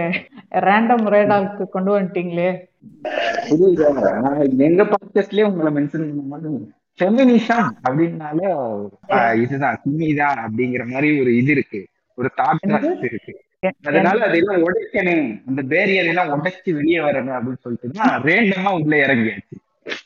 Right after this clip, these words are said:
Speaker 1: ஆ.
Speaker 2: புரியுதா?
Speaker 1: சரி. இதுவும், இதுவும் கொஞ்சம் நல்லா தான் இருக்குது, ஒரு பிரேக் எடுத்த மாதிரி இருக்குது. இன்னைக்கு வந்து சும்மா அப்படியே பேசலான்னு, ஆ, எதை வச்சு ஸ்டார்ட் பண்ணலான்னா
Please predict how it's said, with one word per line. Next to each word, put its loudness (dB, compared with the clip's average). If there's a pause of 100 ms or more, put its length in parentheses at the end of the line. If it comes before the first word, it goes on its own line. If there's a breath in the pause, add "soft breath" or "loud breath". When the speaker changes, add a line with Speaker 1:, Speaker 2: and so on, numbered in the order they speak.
(120)
Speaker 1:
ஆ. -2
Speaker 2:
புரியுதா? 0 (240)
Speaker 1:
சரி. -6
இதுவும், 4
இதுவும் 4
கொஞ்சம் 2
நல்லா 6
தான் 4
இருக்குது, -6
ஒரு -4 (520)
பிரேக் 0
எடுத்த -4
மாதிரி -2
இருக்குது. -4 (360)
இன்னைக்கு 4
வந்து 4 (1000)
சும்மா 0
அப்படியே 0
பேசலான்னு, 0 (380)
ஆ, -4
எதை -2
வச்சு -2
ஸ்டார்ட் -4
பண்ணலான்னா 0